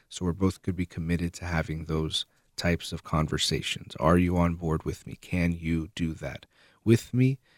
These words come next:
and for me and for us to make this relationship work? And then see how it goes. And the good news is, as I've said very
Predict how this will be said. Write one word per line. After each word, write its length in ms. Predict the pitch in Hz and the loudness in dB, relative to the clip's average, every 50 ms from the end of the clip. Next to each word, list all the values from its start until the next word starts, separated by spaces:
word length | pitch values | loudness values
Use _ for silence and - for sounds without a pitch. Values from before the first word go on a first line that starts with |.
| - _ | -20 _
and 120 | - 73 - | -14 -14 -14
for 300 | - - 98 101 107 107 | -6 0 2 4 4 4
me 200 | 110 113 113 101 | 4 2 2 0
and 100 | 95 - | 0 -4
for 360 | - - 85 85 82 - - | -8 -6 -4 -4 -2 0 0
us 380 | 73 - - - - - - _ - | 0 2 2 -2 -2 -2 -8 _ -14
to 100 | - - | -10 -6
make 300 | 80 82 80 - - _ | -4 -4 -4 -6 -10 _
this 220 | - - - - | -10 -10 -8 -8
relationship 580 | 85 80 78 76 76 - - - - - - - - | -6 -6 -4 -4 -4 -4 -6 -6 -6 -8 -8 -6 -6
work? 240 | 73 - - - - _ _ _ _ _ _ _ _ | -8 -8 -8 -10 -16 _ _ _ _ _ _ _ _
And 160 | - 104 107 | 4 6 8
then 120 | 110 110 107 | 8 8 6
see 200 | - - 120 110 | 6 6 6 4
how 240 | 98 104 98 95 | 4 4 2 0
it 120 | 92 85 - | 0 -4 -2
goes. 380 | - 85 60 - - - - _ _ - - - - - - - - | -2 -2 -2 -4 -8 -14 -18 _ _ -18 -18 -18 -18 -20 -18 0 4
And 100 | 98 107 | 8 8
the 80 | 113 | 8
good 220 | 117 131 151 160 165 | 10 10 10 10 10
news 280 | 156 147 147 143 139 | 10 10 10 10 10
is, 180 | 151 151 160 147 | 8 8 6 6
as 80 | 104 | 2
I've 120 | 98 92 - | 2 2 2
said 220 | - - 92 92 | 2 2 0 0
very 320 | 92 95 92 92 90 85 | 0 0 0 0 -2 -6